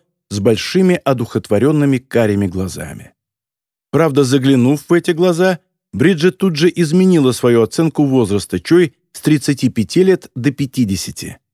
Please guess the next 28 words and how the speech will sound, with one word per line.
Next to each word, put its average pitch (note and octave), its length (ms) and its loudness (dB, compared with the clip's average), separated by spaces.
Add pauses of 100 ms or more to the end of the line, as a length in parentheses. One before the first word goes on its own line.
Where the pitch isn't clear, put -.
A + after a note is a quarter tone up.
(460)
Что-то - 520 -2
намекало D#3 560 2
в C3 40 -2
них C#3 220 0
на C3+ 80 0
тот D#3+ 240 -4
вид C#3 160 -4
усталости, D#3 640 -2
от A#2+ 120 -2
которого D3 540 0 (420)
невозможно C3+ 800 0
избавиться. G2 800 -4 (1040)
Там, F3+ 220 2
на D3 80 2
стене, A#2+ 400 0
Бриджит C#3+ 420 -2
получила B2+ 400 0
приказ G2+ 380 -2
слезть - 480 -2 (280)
и F3+ 100 2
присоединиться B2 920 0
к - 80 -20
Полу. D#2+ 380 -8 (840)
Мужчина, D3+ 520 2
которого E3+ 460 2
она D#3+ 140 0
мысленно D#3 420 0
окрестила C#3+ 640 0